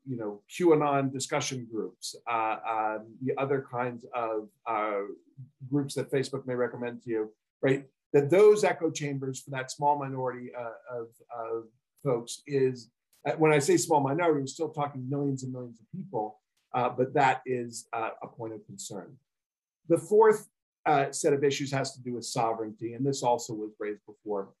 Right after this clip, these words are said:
Um, that, uh, you know, the, the internet broke down, uh, national barriers, and that we, we think of as a,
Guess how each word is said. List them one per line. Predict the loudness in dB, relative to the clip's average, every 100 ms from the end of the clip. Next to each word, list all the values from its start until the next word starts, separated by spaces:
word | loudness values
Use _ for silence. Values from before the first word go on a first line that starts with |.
| _ _ _ _ _ _ -6
Um, | 0 0 -2 -8 _ _ _ _ _ 4
that, | 4 4 -2 0
uh, | 2 2 0
you | -2
know, | 0 -2 -8 -16 -16 -20 -14 -10
the, | -10 -6
the | -2
internet | 2 2 2 2
broke | 2 2 2
down, | 0 0 -2 -6
uh, | -6 -4
national | -2 -4 -4 -6
barriers, | -2 0 2 2 0
and | -4
that | -8 -6
we, | -4 -4 -4
we | -6
think | -4 -6 -4
of | -2
as | -2 -2 -2
a, | -4 -6